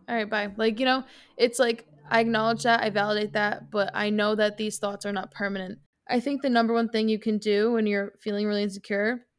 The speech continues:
is taking care of yourself to the best of your ability, whatever that looks like for you at the time.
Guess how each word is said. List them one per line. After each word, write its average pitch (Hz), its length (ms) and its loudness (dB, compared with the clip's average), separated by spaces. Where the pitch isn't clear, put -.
is 233 300 2
taking 233 260 0
care 220 180 0
of 233 80 -4
yourself - 580 -8
to 240 120 -4
the 220 120 2
best 208 420 -2
of 214 100 -2
your 214 140 0
ability, 202 480 0
whatever 196 340 -2
that 185 240 -2
looks 190 200 -6
like 185 160 -4
for - 140 -10
you 196 160 -2
at 185 120 -4
the 185 60 -12
time. 190 360 -12